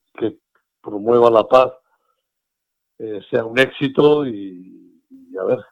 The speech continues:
qué pasa y si alguien con un poco de cordura es capaz de, de, de aportar algo que haga sentarse en la mesa de negociación a las dos partes y que podamos ver el final de la guerra, sobre todo por el pueblo ucraniano, que es el,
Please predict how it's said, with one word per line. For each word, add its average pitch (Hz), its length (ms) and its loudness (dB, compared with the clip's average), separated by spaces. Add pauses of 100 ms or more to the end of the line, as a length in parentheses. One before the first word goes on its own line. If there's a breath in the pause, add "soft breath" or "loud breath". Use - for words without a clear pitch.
(120)
qué 101 160 -6
pasa 120 420 0
y 101 240 -4
si 107 120 -4
alguien 110 840 -4
con 110 240 -6
un 113 140 -8
poco 117 560 -2 (160)
de 117 240 -8
cordura 113 840 -2 (600)
es 117 140 -4
capaz 110 300 -2
de, 110 380 0
de, 104 380 -4
de 110 100 -4
aportar 117 460 -2
algo 117 320 -2
que 113 120 -6
haga 107 220 -6
sentarse 113 500 -6
en 110 360 -6
la 107 80 -8
mesa 113 260 -4
de 110 80 -4
negociación 110 560 -6
a 110 140 -4
las 107 240 -2
dos 107 180 -8
partes 113 380 -8
y 113 80 -16
que - 80 -20
podamos 107 380 -4 (600)
ver 117 200 4
el 113 160 2
final 107 320 -2
de 104 80 -4
la 104 100 0
guerra, 107 320 -6
sobre 98 300 -8
todo 110 260 0
por 110 160 2
el 104 160 0
pueblo 113 280 2
ucraniano, 113 600 -2
que 117 80 -4
es - 80 -8
el, 104 180 0